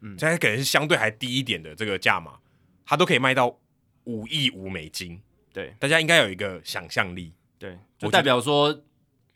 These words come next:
Speaker 1: 这个市场认定他们有这样子的价值。
Speaker 2: 对，我们如果就把美国市场除以台湾的这市场等比说放的话，
Speaker 1: 嗯。
Speaker 2: 我们也没有那个价值。
Speaker 1: 没有一家体育媒体可以做到这样的事情。
Speaker 2: 绝对没有。对，我说等比哦，就是他们的人口多少，
Speaker 1: 对。
Speaker 2: 我们人口多少，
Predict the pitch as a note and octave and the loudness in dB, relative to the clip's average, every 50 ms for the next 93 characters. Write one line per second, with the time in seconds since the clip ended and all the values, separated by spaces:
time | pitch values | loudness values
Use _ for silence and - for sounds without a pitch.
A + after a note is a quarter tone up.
0 | _ _ _ _ _ - F3+ C#3+ C3+ C3 B2+ B2 - - - F3 C3 - - G#2+ | _ _ _ _ _ -12 -6 -2 0 0 0 2 0 0 0 -2 -2 -2 -4 -6
1 | F2+ F#2 A2 C3+ D#3+ C#3 B2+ D3 C3+ B2 A#2+ C3 A#2+ A2+ G#2+ G2 _ _ _ _ | -6 -6 -2 0 0 2 2 0 -2 -2 -2 -2 -4 -4 -6 -10 _ _ _ _
2 | A#2+ G2+ F#2 - C3+ A#2+ G#2 G#2 G2 F2+ A#2+ A2 F#2+ F2 - - - - - B2+ | -12 -10 -2 -2 -2 0 0 -4 -6 -4 -2 -2 -2 -4 -8 -12 -18 -8 -2 0
3 | B2 A2 A#2 C3 C#3 D3+ E3+ G3 G#3+ A#3+ G3 C#3+ - - - G3 D#3 C#3+ G2+ F2 | 2 2 4 4 4 6 4 4 6 4 2 2 0 -4 -6 -4 -2 -2 -2 -4
4 | - - _ _ _ B2 A#2 A2 A2 A#2+ A#2+ - - C3+ B2 F#2 E2 E2 - - | -4 -8 _ _ _ 0 2 2 2 0 0 0 0 0 0 -2 -2 -8 -8 -6
5 | - - - B2 D#3 F#3+ D#3 A2+ - A2 G#2 A2+ A2+ A2 A2 B2+ A#2 A2+ G#2 F#2+ | -6 -4 -2 -2 0 0 0 2 2 0 0 0 0 -2 -2 -4 -4 -2 -4 -4
6 | F#2 - A#2 A#2 D#3+ E3 D#3+ A2 F#2+ - - B2 A2+ C3 C3 G2+ A2 A2 G2+ F#2+ | -2 -2 0 0 0 0 -2 -4 -4 -2 -2 0 2 2 2 2 2 0 0 0
7 | G2 G#2+ A#2 A2 G2 G2+ F#2+ F#2 F#2+ F2+ - F#2+ D#2+ D#2 - - - - _ _ | 0 2 2 2 2 0 -2 -4 -6 -6 -6 -8 -8 -8 -12 -16 -20 -20 _ _
8 | _ _ _ _ _ _ _ _ - - C3 C3 C3 C3+ D3+ D3+ D3 C#3 - D3 | _ _ _ _ _ _ _ _ -20 -14 -10 -6 -2 0 4 4 6 8 8 6
9 | B2+ G2+ B2+ B2+ B2+ A#2+ A2+ A2 G#2 A2 G2 A2+ A2 G#2 A2 G#2+ G#2 G2+ G2+ G#2 | 6 6 4 2 2 0 0 -2 -4 -6 -6 -6 -6 -4 -4 -4 -4 -4 -4 -6
10 | G2 F#2+ F#2 B2 A2+ C3 E3+ F3+ - - B2 C#3+ F3 D#3+ D3+ A2+ G2+ G2 G#2+ C#3 | -8 -4 -2 -2 0 2 0 0 2 2 2 2 2 2 0 0 0 -2 -2 -2
11 | D#3 D#3 D2+ - _ _ - F3 F#3 E3+ D3+ C3+ B2+ C3 B2 G2 G#2+ A2 G#2+ A#2 | -4 -4 -6 -12 _ _ 0 2 4 6 6 4 4 4 0 0 0 0 0 0
12 | G2 F#2 G2+ G#2+ A#2 A2+ G#2+ F#2 F#2 F#2 F2 G2+ E2+ D#2+ | 0 0 0 -2 -2 -2 -2 -4 -4 -4 -4 -4 -6 -6